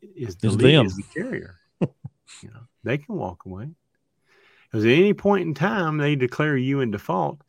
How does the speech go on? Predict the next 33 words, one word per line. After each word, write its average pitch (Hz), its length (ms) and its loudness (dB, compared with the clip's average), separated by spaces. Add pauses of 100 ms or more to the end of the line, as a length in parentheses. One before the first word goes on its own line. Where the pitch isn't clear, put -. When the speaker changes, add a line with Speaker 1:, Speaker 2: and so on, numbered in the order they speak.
(460)
Speaker 1:
everything 202 720 0
that 185 240 -6
you've 180 180 -8
paid, 170 520 -6 (320)
you, 143 260 -6
you're 165 240 -4
never 190 260 -6 (100)
gonna 175 180 -6
see 226 220 -12
that 143 180 -12
again. 98 340 -14
Every, 151 380 -4 (220)
you 208 140 0
can 170 220 -2
make 160 200 -2
a 117 80 -2
hundred 185 440 -2
and 165 100 -2
three 202 400 -2
payments. 180 680 -8 (1040)
And - 100 4
there's 113 140 2
a 120 40 2
question 180 460 0
over 107 180 -2
here 104 340 -2
from 107 260 -12
Andy, 127 260 -2
does 101 320 -4
the 101 80 -6
carrier 143 460 -4
guarantee 117 560 -4
miles? 110 560 -10